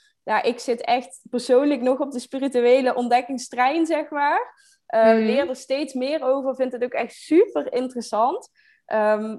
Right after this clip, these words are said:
Speaker 1: ja, en ik vind dit natuurlijk ook heel intrigerend om te horen, ook hoe je dat beschrijft, dat je, ja, dat je daarnaar kunt luisteren. Want ik,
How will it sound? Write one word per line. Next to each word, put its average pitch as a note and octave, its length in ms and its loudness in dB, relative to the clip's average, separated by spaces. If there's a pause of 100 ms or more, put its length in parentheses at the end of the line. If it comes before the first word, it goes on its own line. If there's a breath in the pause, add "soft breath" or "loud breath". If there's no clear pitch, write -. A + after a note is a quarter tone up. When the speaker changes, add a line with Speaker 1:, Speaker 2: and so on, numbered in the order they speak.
(240)
Speaker 1:
ja, G3 240 6
en F#3+ 60 0
ik G#3+ 100 -4
vind G3+ 220 -2
dit A3 180 2
natuurlijk A3 440 -2
ook A3+ 160 0
heel A3+ 200 2
intrigerend A#3+ 680 -4
om A#3 80 -14
te A3+ 100 -8
horen, A#3+ 440 -2
ook B3 160 -2
hoe B3 120 -6
je A#3+ 100 -4
dat G#3+ 180 -6
beschrijft, G#3 560 -4
dat G3+ 180 -6
je, G#3 80 -2
ja, G3+ 320 0
dat G#3+ 160 -4
je B3 60 -2
daarnaar G#3 380 -2
kunt C4 280 -2
luisteren. G3 480 -4
Want G#3 200 -8
ik, A3+ 260 2